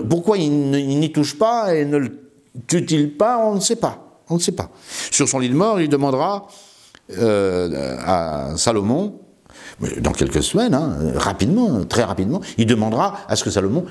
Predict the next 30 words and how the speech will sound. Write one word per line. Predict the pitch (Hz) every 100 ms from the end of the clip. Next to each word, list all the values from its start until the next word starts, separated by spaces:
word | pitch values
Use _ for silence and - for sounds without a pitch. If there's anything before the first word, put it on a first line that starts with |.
| 113
liquide, | 156 147 156 214 185 - - - _ _ _ _
raye | - 160
de | 131
la | 104
carte, | 98 170 - - - 160
un, | 147 92
Joab, | 73 98 117 185 - -
deux, | 98 190 -
Sémeï. | - 101 67 60 - _ _ _ _ _ _ _ _
Voilà. | - 90 67 - - - - - - - - - 131
Euh, | 120 110 104 98 92 82 76 65 64 60 58 - - -
et | 147
alors, | 123 107
nous | 151
allons | 147 127
voir | 120 107
la | 95
se-, | -
la | 78 87
semaine | 107 87
prochaine | 87 175 190
comment, | - 127 120 - - - 87
euh, | 90 82 71 - -
alors, | 135 147
que, | 113
que | - 202
font | 165 202
ces, | - 156 127
ces | 123 135
complotistes ? | 147 123 127 135 220 -